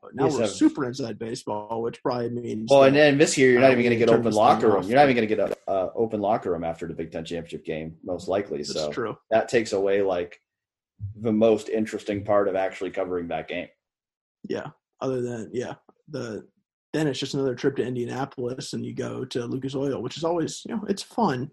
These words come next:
Speaker 2: Yeah, I mean, now, you,
Speaker 1: Um,
Speaker 2: you know, I wanna go and get my shrimp cocktail at Saint Elmo. So
Speaker 1: <laughs> That is true, and I, you know what? You know that I don't wanna go get my shrimp cocktail 'cause I can't handle it.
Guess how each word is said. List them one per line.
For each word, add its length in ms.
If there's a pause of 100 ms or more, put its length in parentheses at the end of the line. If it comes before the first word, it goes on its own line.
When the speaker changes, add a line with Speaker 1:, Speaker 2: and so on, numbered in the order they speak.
Speaker 2:
Yeah, 140
I 60
mean, 120
now, 240
you, 80
Speaker 1:
Um, 60
Speaker 2:
you 240
know, 160
I 120
wanna 240
go 200
and 100
get 140
my 120
shrimp 300
cocktail 640 (540)
at 120
Saint 240
Elmo. 360
So 440
Speaker 1:
<laughs> 420
That 220
is 160
true, 340
and 120
I, 100
you 100
know 140
what? 320 (320)
You 140
know 180
that 120
I 100
don't 300
wanna 180
go 160
get 140
my 100
shrimp 260
cocktail 460
'cause 140
I 80
can't 200
handle 380
it. 60